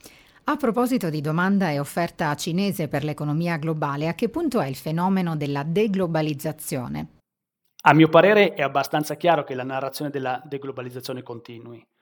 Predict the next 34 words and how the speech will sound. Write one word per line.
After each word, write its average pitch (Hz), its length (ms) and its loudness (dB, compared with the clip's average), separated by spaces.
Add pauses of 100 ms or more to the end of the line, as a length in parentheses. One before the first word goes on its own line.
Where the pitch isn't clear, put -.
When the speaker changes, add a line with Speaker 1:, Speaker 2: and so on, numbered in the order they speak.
(500)
Speaker 2:
Ci - 120 -4
avviamo 160 580 6
verso 156 240 -2
l'anno 156 180 4
delle 151 200 0
elezioni 143 320 2
americane 160 480 4
in 151 60 4
cui 135 140 -8
si 135 200 -10
presume 139 440 -4
che 127 320 -8
entrambi 151 520 2
i 147 40 -2
candidati 147 600 2
saranno 131 360 -6
piuttosto 135 540 -8
critici 139 680 -10
nei 135 160 -8
confronti 127 480 -10
della 120 140 -6
Cina. 117 460 -12 (720)
Inoltre 156 580 4
stiamo 139 520 -4
iniziando 147 480 0
a - 20 -4
vedere 143 240 0
una 139 160 -2
prova 135 260 0
concreta 151 600 0
della 127 220 -4
deglobalizzazione 135 920 -4
in 127 120 -10
corso, 120 760 -10